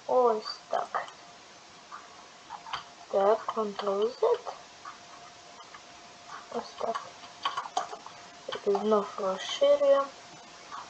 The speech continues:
І почнемо. Так, це в нас буде голова. Ось тут. Далі нам треба десь ось таке тіло.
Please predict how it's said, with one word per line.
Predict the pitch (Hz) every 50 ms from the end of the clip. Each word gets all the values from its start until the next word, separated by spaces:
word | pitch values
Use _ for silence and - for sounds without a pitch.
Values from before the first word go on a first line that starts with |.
| - - - - - - - - - - - - - - - -
І | - 302
почнемо. | - 247 226 220 - - - - 220 208 202 202 208 214 233 - - - - - - - - - - - - - - - - - - - - - - - - - - - - - - - - - - - - - - - - - - -
Так, | - 269 247 233 220 208 - - - -
це | 269 269
в | 262 240
нас | 233 226 214 208
буде | 208 202 214 208 202 202
голова. | 190 196 185 196 208 233 254 254 247 220 202 190 185 180 185 180 180 185 185 208 240 - - - - - - - - - - - - - - - - - -
Ось | 240 226 226 - - -
тут. | - 233 233 233 - - - - - - - - - - - - - - - - - - - - - - - - - - - - - - - - - - - -
Далі | - 226 214 208 196
нам | 190 196 202 214 226 240
треба | 233 - 226 226 220 214 214 202 208 208 - - - - -
десь | 220 220 226 - - - - - - - - - - - - - - - - -
ось | - 269 294 302 302 294 269 247 247 - - - - -
таке | - 233 226 220 - - 226 208 202 202 - - -
тіло. | - 214 208 208 202 202 202 208 208 226 233 262 320